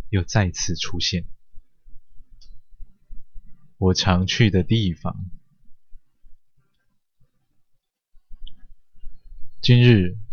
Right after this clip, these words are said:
风华航空竟又增加了两名确诊案例。下午十分，屋外的艳阳毒辣，还在假期中的夏雨，索性不出门，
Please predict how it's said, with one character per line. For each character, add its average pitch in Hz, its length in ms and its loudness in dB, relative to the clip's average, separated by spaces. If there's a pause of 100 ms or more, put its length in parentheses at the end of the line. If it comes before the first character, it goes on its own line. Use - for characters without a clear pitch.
(140)
风 139 220 4
华 98 200 4
航 92 200 2
空 104 400 0 (420)
竟 95 380 0 (160)
又 117 260 4
增 104 300 2
加 98 200 4
了 92 140 4
两 85 260 2
名 87 300 -4 (220)
确 101 260 4
诊 85 300 0
案 87 200 -4
例。 85 200 -4 (2750)
下 107 240 4
午 90 60 4
十 92 220 0
分， 104 440 0 (560)
屋 98 140 2
外 101 120 6
的 90 120 2
艳 95 200 2
阳 87 200 0
毒 87 200 -4
辣， 87 360 0 (720)
还 107 140 2
在 131 160 4
假 131 200 6
期 - 160 -2
中 104 160 0
的 92 100 0
夏 92 280 2
雨， 87 220 -4 (500)
索 - 240 -2
性 104 180 0
不 101 80 2
出 - 180 -4
门， 90 240 -4